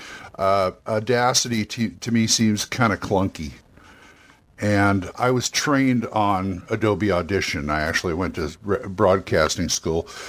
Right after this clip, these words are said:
trained in production on Adobe Audition back when it was called Cool Edit Pro. But it's the same, it's the same program. So I record there, and then I go over my recording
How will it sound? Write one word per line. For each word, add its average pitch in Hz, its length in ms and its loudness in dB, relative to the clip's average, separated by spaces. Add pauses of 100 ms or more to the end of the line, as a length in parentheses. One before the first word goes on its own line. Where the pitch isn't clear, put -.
(200)
trained 127 500 2 (220)
in 117 180 2
production 113 480 0
on 95 160 2
Adobe 101 340 2
Audition 90 520 0
back 92 260 2
when 87 80 -4
it 82 60 -6
was 95 100 -4
called 85 300 -2
Cool 104 340 2
Edit 90 220 0
Pro. 107 500 0 (460)
But 143 120 0
it's 147 140 -4
the 175 60 -6
same, 92 420 0
it's 135 180 -2
the 131 60 -4
same 78 280 0
program. 60 600 -6 (560)
So 135 240 0
I 123 60 4
record 127 580 0
there, 110 260 4
and 104 180 -2
then 123 100 4
I 120 80 4
go 107 320 0
over 165 540 2
my 90 220 2
recording 67 800 -4